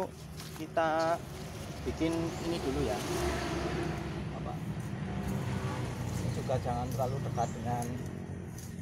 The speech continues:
apa, pangkal batang. Kalau ditimbun seperti ini nih, hasilnya lebih awet daripada ditabur, juga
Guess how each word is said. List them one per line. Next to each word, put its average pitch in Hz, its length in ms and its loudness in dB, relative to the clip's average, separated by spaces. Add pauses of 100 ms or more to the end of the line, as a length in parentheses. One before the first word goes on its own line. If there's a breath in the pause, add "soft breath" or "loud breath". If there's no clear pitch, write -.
(1300)
apa, 135 120 -2 (760)
pangkal 120 280 -2
batang. 107 400 -6 (120)
Kalau 139 240 -4
ditimbun 131 400 -4 (200)
seperti 151 400 -8
ini 165 100 -4 (180)
nih, 190 60 -6 (1900)
hasilnya 151 600 -2 (500)
lebih 190 260 -4 (160)
awet 151 320 0 (140)
daripada 123 560 -4
ditabur, 120 1120 -6 (160)
juga 117 560 -2